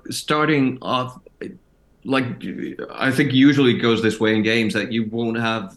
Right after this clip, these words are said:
like, the whole script when you begin, uh, shooting for it. So, so Sam would take me through the whole story, and we would talk a lot about Alan and what's happened to him and, you know, what kind of mental stage,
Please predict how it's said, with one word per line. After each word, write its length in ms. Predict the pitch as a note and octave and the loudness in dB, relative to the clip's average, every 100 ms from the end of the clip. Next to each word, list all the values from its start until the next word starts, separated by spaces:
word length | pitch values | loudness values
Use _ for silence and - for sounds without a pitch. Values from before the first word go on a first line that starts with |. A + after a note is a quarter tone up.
| _ | _
like, 200 | - G#2+ | -10 -6
the 100 | F#2+ | -4
whole 200 | G#2+ G#2+ | 2 2
script 500 | G2 - A2+ F#2+ - - _ | 2 -2 -2 -4 -8 -20 _
when 160 | G#2 G#2 | -4 -2
you 100 | F#2+ | 0
begin, 600 | G2 G2 G2+ G2+ F#2+ - - - | 0 0 0 -2 -4 -6 -18 -16
uh, 460 | - - - - | -14 -14 -14 -10
shooting 380 | - A2+ A2 G2 | -2 2 2 2
for 240 | F#2+ F2 | 0 -2
it. 180 | D#2+ - | -2 -4
So, 380 | - G#2 G2 - | -8 -6 -6 -6
so 380 | - A2 G#2+ - - - | -4 -2 -2 -6 -20 -8
Sam 360 | - C#3 C3+ | -2 0 0
would 280 | B2+ - - | 0 -2 -6
take 260 | B2 B2 B2 | -2 -2 0
me 140 | G#2+ | -2
through 240 | - A#2+ | 0 0
the 100 | A2 | 0
whole 260 | G2+ G#2 G#2 | -2 -4 -6
story, 480 | - - G2+ G2 G2 | -8 -8 -6 -4 -4
and 140 | G2+ | -4
we 80 | G2+ | -4
would 140 | G2+ | -6
talk 280 | G2 A2 G#2+ | -4 -2 0
a 40 | G#2+ | 0
lot 200 | G#2+ G#2+ | 0 -2
about 360 | G2 G2 F#2+ - - | -4 -6 -8 -14 -8
Alan 420 | G#2 G2+ G2+ G2 - - | -4 0 0 -2 -6 -6
and 400 | G2+ G2 G2 - - - - | -2 -2 -2 -10 -18 -20 -14
what's 300 | F#2 G#2+ G#2+ | -6 -4 -2
happened 340 | G#2+ G#2 G#2 | -2 -2 0
to 80 | G2 | 0
him 340 | F#2+ G2 G2+ F#2+ | 2 0 0 0
and, 320 | F#2+ F#2 - | 0 -2 -6
you 160 | - G2 | -8 -6
know, 120 | F#2 F2 | -6 -4
what 240 | A2 G#2+ | -4 -4
kind 160 | - G2 | -2 -2
of 60 | G2 | 0
mental 380 | G#2 G2+ G2+ | 0 -2 -4
stage, 600 | F#2+ - G2+ G2+ G2 - | -8 -8 -6 -4 -4 -8